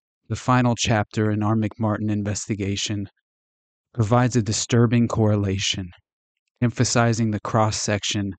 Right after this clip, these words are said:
linking cases such as McMartin to that of the Presidio child sex abuse scandal. It's time we acknowledge the uncomfortable reality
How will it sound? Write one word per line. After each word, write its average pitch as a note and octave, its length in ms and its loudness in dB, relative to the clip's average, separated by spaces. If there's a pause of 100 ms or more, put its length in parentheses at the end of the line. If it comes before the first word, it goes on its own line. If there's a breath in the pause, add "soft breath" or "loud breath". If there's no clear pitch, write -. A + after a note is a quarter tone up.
(420)
linking A#2+ 360 2
cases A2 560 -2
such - 260 -2
as G#2 140 -4
McMartin G#2 640 -2 (420)
to A#2 100 -4
that A#2 240 2
of A2 100 -2
the A2 80 -4
Presidio A2 580 -2
child G#2+ 420 0
sex - 340 -4
abuse G2 300 -6
scandal. G2 500 -8 (1400)
It's - 240 -8
time A2+ 380 0
we G#2+ 160 0
acknowledge G2 680 0
the F#2+ 100 -4
uncomfortable G#2 680 -2
reality F#2 640 -2